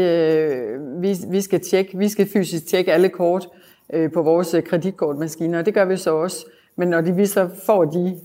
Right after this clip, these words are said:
øh, reservationer ind, så skal vi, øh, så skal vi, øh, når vi har tjekket dem, så skal vi så melde tilbage til for eksempel, det kunne være booking dot com, og sige, "Det her kort, kort, det er ugyldigt."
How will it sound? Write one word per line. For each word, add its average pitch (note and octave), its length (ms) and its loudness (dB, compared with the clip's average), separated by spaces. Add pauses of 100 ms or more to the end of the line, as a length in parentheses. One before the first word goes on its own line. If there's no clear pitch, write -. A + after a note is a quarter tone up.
øh, E3+ 360 -2
reservationer F3 580 0
ind, F3+ 180 -2
så F#3+ 140 -2
skal F3+ 240 0
vi, E3 280 4
øh, D#3 300 -2
så F3 120 -6
skal E3+ 180 -4
vi, D3+ 220 -2
øh, D#3 260 -2
når E3 100 -4
vi E3 120 0
har E3 80 -2
tjekket G#3 340 4
dem, F#3 120 0
så F#3 100 -4
skal F3 180 -4
vi D#3+ 40 0
så F3 120 -2
melde E3+ 200 2
tilbage E3+ 480 2 (440)
til D#3+ 120 0
for D3+ 120 -4
eksempel, C#3+ 460 -2 (180)
det E3 100 -4
kunne F3 120 0
være C#3+ 160 -2
booking D#3+ 220 -2
dot D3+ 140 -6
com, G#3+ 240 -4 (320)
og E3 100 -4
sige, E3+ 200 -2
"Det F3+ 100 0
her F3 80 0
kort, E3+ 340 -4
kort, F3 260 -2
det F3 60 -2
er D#3+ 40 0
ugyldigt." E3 500 -2